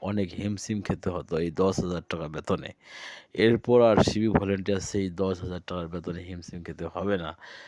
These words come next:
তার কারণ হচ্ছে ছাব্বিশ হাজারটা, ছাব্বিশ হাজার স্কুল টিচার্সদের চাকরি চলে গেছে, যার ফলে সরকারের অনেক টাকা বেঁচে যাচ্ছে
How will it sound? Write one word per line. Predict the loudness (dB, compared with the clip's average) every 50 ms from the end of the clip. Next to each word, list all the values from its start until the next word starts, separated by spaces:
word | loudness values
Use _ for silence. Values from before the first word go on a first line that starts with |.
| -20 -20 _ _
তার | 0 2 2 2 0
কারণ | 0 2 4 4 6 6 4
হচ্ছে | 2 2 2 2 0 0
ছাব্বিশ | 2 0 0 2 2 0 0 0 0 2 4 6
হাজারটা, | 4 4 4 2 0 0 2 _ 2 2 2 -2 -6
ছাব্বিশ | -6 -4 -2 -2 -2 0 0 0 2 2 2 0
হাজার | 0 0 2 4 4 4 2 0 -4 -12 -20 -20 -18 -18 -18 -20 -20 -20 -20 -20 _ _ -14 -10 -8
স্কুল | -8 -8 -2 2 2 4 4
টিচার্সদের | 4 2 2 2 4 4 4 4 2 0 0 2 4 4 4 2 -2 -4 -6 _ _ _ _
চাকরি | 0 0 0 0 0 -2 -2 -2 -2 0
চলে | 0 2 4 6 6 6
গেছে, | 6 4 2 0 -4 -10 -10 -12 -14 _ -20 -20 -20 -20 -20 -20 _ _ -16 -4 0
যার | 2 4 4 4 2
ফলে | 2 0 2 4 4 4 4
সরকারের | 2 0 -2 -2 -2 0 2 2 2 4 4
অনেক | 2 2 2 2 0 0 0 -2 -2
টাকা | 0 2 2 2 0
বেঁচে | 2 0 -2 0 0 -2 -4 -2
যাচ্ছে | -2 -2 -2 -4 -8 -10 -10 -12 -14 -18